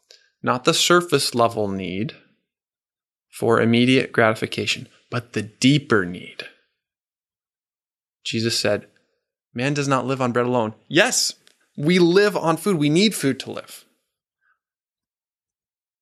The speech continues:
But even more than that, we need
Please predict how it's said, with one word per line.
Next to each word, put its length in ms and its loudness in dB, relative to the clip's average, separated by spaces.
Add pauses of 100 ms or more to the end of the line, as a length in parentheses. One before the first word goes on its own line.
(600)
But 140 -4
even 180 2
more 220 2
than 160 -2
that, 200 -8 (800)
we 100 -4
need 220 -4